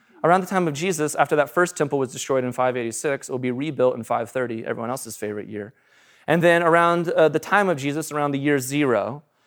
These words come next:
uh, there's a guy named Herod, and Herod will endeavor into a great building project, and he'll make the Temple Mount even bigger and more beautiful than it ever was before. And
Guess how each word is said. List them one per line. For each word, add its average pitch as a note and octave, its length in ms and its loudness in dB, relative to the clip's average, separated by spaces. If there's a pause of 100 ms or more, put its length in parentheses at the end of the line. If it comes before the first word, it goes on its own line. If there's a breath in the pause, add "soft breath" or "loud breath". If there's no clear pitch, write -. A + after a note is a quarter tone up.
(120)
uh, C#3 220 4
there's C3 160 -2
a A#2+ 40 -6
guy C3+ 100 4
named C#3 160 -4
Herod, C3 600 0
and C3 100 -6
Herod C#3 240 2
will C3 200 0
endeavor B2+ 600 2
into A#2+ 300 -4
a A#2 40 -6
great B2+ 320 -4
building B2+ 360 0
project, G#2 460 -8
and A2+ 100 -12
he'll C#3+ 100 -2
make C#3+ 220 -4
the A#2+ 80 -10
Temple C#3 340 -6
Mount A#2 320 -6 (280 soft breath)
even C3 260 -2
bigger C#3+ 320 4
and D3 120 -4
more B2 140 0
beautiful B2+ 400 -2
than A2+ 140 -6
it A2 120 -8
ever A2+ 220 -4
was G2+ 220 -6
before. - 500 -16 (840)
And C3+ 380 0